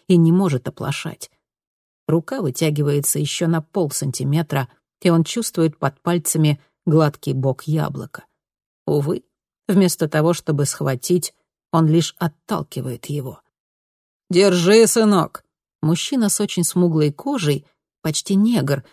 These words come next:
как зовет их Ема, которая за полвека во Франции так и не научится произносить слово «хель», черный, без неодобрительной гримаски, берет его за руку, раскрывает ладонь и кладет в нее яблоко. «Хочешь еще одно?»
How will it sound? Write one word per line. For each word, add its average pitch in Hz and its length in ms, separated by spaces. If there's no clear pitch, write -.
как 156 180
зовет 151 340
их 151 140
Ема, 180 380
которая 147 380
за 147 120
полвека 156 540
во 135 120
Франции 165 580
так 180 200
и 185 40
не 190 120
научится 208 580
произносить 147 560
слово 139 340
«хель», 226 460
черный, 143 560
без 160 180
неодобрительной 156 760
гримаски, 160 680
берет 240 320
его 135 260
за 180 180
руку, 165 360
раскрывает 180 640
ладонь 151 480
и 190 140
кладет 147 480
в - 40
нее 147 280
яблоко. 156 580
«Хочешь - 560
еще 180 340
одно?» 139 360